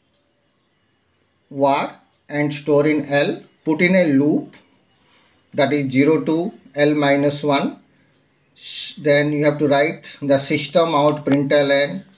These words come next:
S dot substring zero comma I plus one. Then the output will come as mentioned in the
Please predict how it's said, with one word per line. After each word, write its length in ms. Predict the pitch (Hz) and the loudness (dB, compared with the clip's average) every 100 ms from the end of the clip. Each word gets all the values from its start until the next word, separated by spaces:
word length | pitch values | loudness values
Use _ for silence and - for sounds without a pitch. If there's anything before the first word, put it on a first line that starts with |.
| - | -2
S 240 | 165 - | -2 -2
dot 380 | 131 143 139 139 | -2 2 2 0
substring 880 | - - 135 - - 143 139 151 - - _ _ _ _ _ _ _ _ _ _ - - 110 | -4 -4 -4 -4 -6 -2 -2 -2 -8 -18 _ _ _ _ _ _ _ _ _ _ -20 -14 -6
zero 440 | 135 156 170 170 | -2 2 2 0
comma 560 | - 143 139 139 139 - | 0 0 2 0 -4 -4
I 240 | 131 135 | -2 -2
plus 280 | 139 131 - | 2 0 0
one. 300 | 131 113 113 - _ _ - | -4 -4 -6 -18 _ _ -12
Then 600 | 139 156 160 165 202 220 | -2 0 0 -4 -8 -8
the 120 | 139 | -2
output 440 | 135 143 143 - 147 | 0 0 -2 -6 -2
will 200 | 143 143 | -2 0
come 420 | 139 131 135 95 - _ _ _ _ - - _ - - | 0 2 0 -2 -14 _ _ _ _ -20 -20 _ -20 -2
as 320 | 135 135 - - | 0 0 -4 -4
mentioned 640 | 120 131 135 156 139 135 | 0 2 2 2 0 0
in 160 | 127 120 | 0 0
the 260 | 127 - | -2 -4